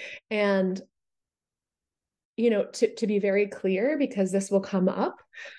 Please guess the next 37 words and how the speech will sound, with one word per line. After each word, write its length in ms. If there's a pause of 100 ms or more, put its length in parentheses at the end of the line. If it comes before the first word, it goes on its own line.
I 160
condemn 960
the 80
horrible 420
violence 480
that 140
Hamas 420
did 280
on 200
October 460
seventh, 480 (560)
and 380
I 160
condemn 520
the 120
horrible 360
violence 400
that 80
the 140
Israeli 340
military 500
has 160
been 160
doing 260
in 160
Gaza 380
in 80
the 60
name 220
of 100
safety 320
since 300
then. 400 (460)
To 120
me, 180
these 200
are 160